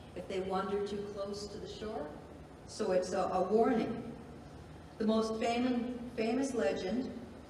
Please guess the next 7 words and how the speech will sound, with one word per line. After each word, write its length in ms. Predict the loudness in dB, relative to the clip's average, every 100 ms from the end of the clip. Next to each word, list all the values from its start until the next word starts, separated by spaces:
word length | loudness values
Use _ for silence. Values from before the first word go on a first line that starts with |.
| -16 -8 -4
is 180 | -2
about, 420 | 2 4 2 0 -2
uh, 320 | 0 2 0
Sedna. 560 | -2 -2 0 2 0 -2 -6 -10 -12 -14 -16 -16 -16 -16 -16 -16 -16 -16 -16 -16 -16 -16 -16 -4
A 260 | 4 6 8
widowed 380 | 8 8 8 8
man 680 | 4 4 2 2 2 0